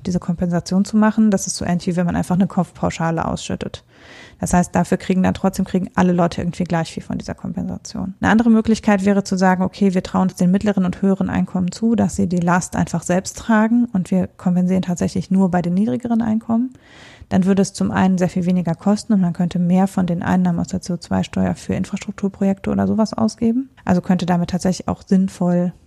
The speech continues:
wiederum lenkend einwirken im Markt. Und man könnte sehr viel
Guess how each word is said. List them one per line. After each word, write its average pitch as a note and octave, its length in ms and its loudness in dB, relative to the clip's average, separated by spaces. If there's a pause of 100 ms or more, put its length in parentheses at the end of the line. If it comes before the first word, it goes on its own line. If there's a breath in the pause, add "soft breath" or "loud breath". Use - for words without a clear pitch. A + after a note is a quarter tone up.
(100)
wiederum E3+ 480 -4 (420)
lenkend F3+ 400 -2
einwirken G3+ 420 0
im A3 160 2
Markt. A3 420 0 (200 soft breath)
Und A#3+ 180 4
man G3 140 4
könnte G3+ 260 2
sehr G3 160 2
viel G3 240 -2